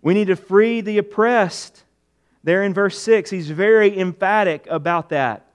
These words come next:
"Isn't, is this not the fast that I choose to loose the bonds of wickedness, to undo the straps of the yoke, to let the oppressed go free, to break every yoke?"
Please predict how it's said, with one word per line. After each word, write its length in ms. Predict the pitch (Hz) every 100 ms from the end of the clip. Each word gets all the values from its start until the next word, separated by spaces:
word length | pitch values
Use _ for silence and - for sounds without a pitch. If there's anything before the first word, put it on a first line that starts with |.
| _ _ _ _ _ _ _ _ _ _ _ _ _
"Isn't, 420 | 165 180 208 -
is 180 | - 165
this 160 | 190
not 160 | 208 196
the 80 | 180
fast 340 | 185 180 185
that 80 | 190
I 40 | 165
choose 240 | 190 196
to 100 | 165
loose 320 | 151 180 190
the 140 | - 156
bonds 340 | 156 185 180
of 80 | 160
wickedness, 400 | 175 180 202 -
to 120 | 165
undo 340 | 151 147 185
the 80 | 190
straps 340 | - 185 185 175
of 80 |
the 60 | 147
yoke, 300 | 143 185 202
to 120 | 160
let 220 | 139 180
the 80 | 156
oppressed 420 | 139 - 175 185
go 140 | - 151
free, 260 | - 180
to 100 | 196
break 380 | 123 139 156 185
every 300 | 180 175 156
yoke?" 480 | 131 147 202 - -